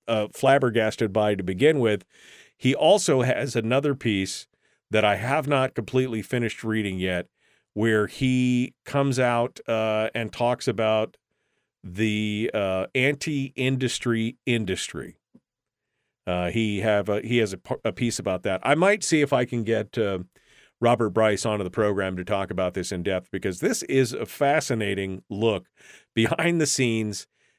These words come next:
at a multi-billion dollar industry basically trying to control how every one of us lives and pushing an ideology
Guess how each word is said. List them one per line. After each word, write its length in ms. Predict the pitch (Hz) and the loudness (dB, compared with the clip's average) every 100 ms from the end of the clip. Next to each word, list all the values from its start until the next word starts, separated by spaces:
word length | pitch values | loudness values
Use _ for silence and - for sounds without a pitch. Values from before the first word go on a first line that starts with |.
| _ - | _ 0
at 260 | 113 110 | 2 4
a 140 | 107 101 | 4 2
multi-billion 1300 | 107 117 143 147 156 147 113 90 123 147 147 139 | 0 4 4 4 4 2 0 2 4 6 4 2
dollar 360 | 131 127 123 120 | 4 2 4 2
industry 640 | 123 123 117 113 113 101 | 0 0 0 -2 -2 -2
basically 640 | 90 110 113 117 95 110 104 | 0 2 2 -2 -2 -2 -2
trying 380 | - 110 107 101 | -2 0 0 -4
to 80 | |
control 520 | 98 92 - 110 104 101 | -8 -8 0 2 2 2
how 180 | 104 | 0
every 260 | 110 113 107 | 0 0 0
one 220 | 107 110 | 2 2
of 100 | 110 | 2
us 160 | 98 - | 0 0
lives 300 | 104 101 92 | 0 0 0
and 180 | 107 92 | -6 -2
pushing 360 | 131 127 127 | 0 0 0
an 80 | 107 | 0
ideology 840 | 104 107 98 107 131 131 101 92 | 0 0 0 2 2 2 0 -4